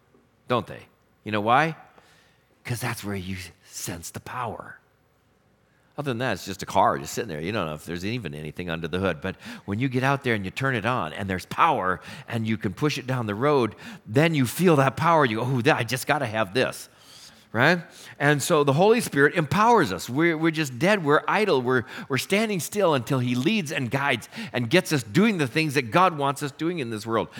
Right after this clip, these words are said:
That's part of his job, is to empower his people. The second thing is the Holy Spirit purifies. Jesus explained this in John sixteen.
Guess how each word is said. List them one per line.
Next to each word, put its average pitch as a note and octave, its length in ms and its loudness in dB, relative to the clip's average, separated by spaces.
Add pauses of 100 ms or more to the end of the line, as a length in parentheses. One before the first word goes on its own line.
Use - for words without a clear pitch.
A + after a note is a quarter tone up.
(140)
That's D#3+ 220 -2
part D3 240 0
of A#2 80 0
his A2 160 -2
job, G#2+ 360 0
is F2 80 -10
to G#2+ 140 -2
empower G2 520 -2
his F2 160 -6
people. F2 420 -8 (480)
The C#3 80 -2
second G3 360 0
thing C#3+ 180 -2
is B2+ 80 0
the B2 60 -2
Holy D3 200 0
Spirit C3+ 320 2
purifies. G#2+ 920 -2 (1080)
Jesus A2+ 360 -2
explained G2 440 -6
this G2+ 240 -4
in F#2 80 -10
John F2+ 260 -4
sixteen. F#2 540 -12